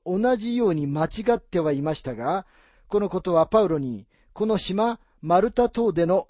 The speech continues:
とても重要な証の機会を与えてくれました。使徒の働き二十八章に戻りますが、七節から八節。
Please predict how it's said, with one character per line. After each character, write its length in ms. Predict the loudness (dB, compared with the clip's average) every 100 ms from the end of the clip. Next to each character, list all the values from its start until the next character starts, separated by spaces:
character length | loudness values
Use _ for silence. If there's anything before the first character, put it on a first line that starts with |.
| -10
と 140 | -8
て 120 | -4
も 180 | 0 -2
重 300 | -2 -6 -2
要 220 | 0 0
な 220 | 0 -2 -4
証 460 | -8 -4 -2 -4 -4
の 120 | -6
機 200 | -6 -4
会 260 | 0 2 2
を 200 | 0 -2
与 220 | -2 -2
え 60 |
て 140 | -2 -4
く 120 | -4
れ 80 | -8
ま 100 | -10
し 80 | -20
た。 120 | -20 _ _ _ _ _ _ _ _ _ _ _ _ _ _ _ _ _ _ _ _ _ _ _ _ _ _ _ _ _ _ _ _ -8
使 80 | -2
徒 100 | 0
の 80 | 0
働 280 | 0 -2
き 140 | -2 -4
二 140 | -2
十 160 | -2 -2
八 140 | -2
章 200 | -4 -6
に 80 | -4
戻 240 | -4 -2
り 100 | -2
ま 80 | -4
す 140 | -8 -6
が、 320 | 0 0 0 _ _
七 280 | -6 0 0
節 240 | 0 -4 -2
か 100 | 0
ら 160 | 2
八 140 | 2 -4
節。 440 | -6 -16 -18 -20